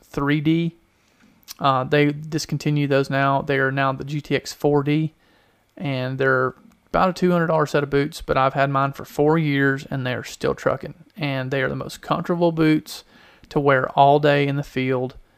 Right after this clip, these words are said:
I wear 'em ninety percent of the time. I will wear those over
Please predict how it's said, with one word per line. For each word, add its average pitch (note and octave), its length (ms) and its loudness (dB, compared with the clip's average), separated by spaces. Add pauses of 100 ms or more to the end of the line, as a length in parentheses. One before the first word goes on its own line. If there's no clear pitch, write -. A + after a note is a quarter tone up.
(300)
I C#3 100 4
wear C3+ 340 2
'em C3 200 -4 (120)
ninety C#3+ 640 0
percent C#3 320 -4
of - 20 -4
the C3+ 80 -6
time. - 460 -8
I C#3+ 100 2
will C#3+ 180 2
wear C#3 180 4
those C#3+ 240 2
over C#3 460 2